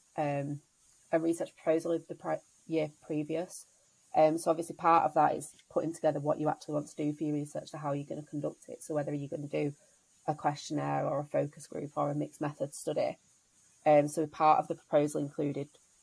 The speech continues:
actually doing a draft questionnaire for myself, 'cause that was what my study was based on. Um, and obviously, as Esme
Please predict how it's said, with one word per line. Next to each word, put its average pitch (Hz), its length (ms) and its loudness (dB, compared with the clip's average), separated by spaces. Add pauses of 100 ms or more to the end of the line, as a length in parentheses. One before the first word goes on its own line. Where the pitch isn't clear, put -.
(120)
actually 147 320 0 (280)
doing 151 180 0
a 139 60 -2
draft 151 340 0
questionnaire 160 380 -4
for 165 120 -12
myself, 160 380 -2
'cause - 140 -20
that 147 160 -2
was - 140 -14
what - 200 -10
my 147 180 -2
study 147 260 -6
was 151 120 -4
based 151 360 2
on. - 240 -2 (580)
Um, 151 220 6
and 147 120 -2
obviously, 143 240 -2
as 143 220 0 (240)
Esme 147 420 -4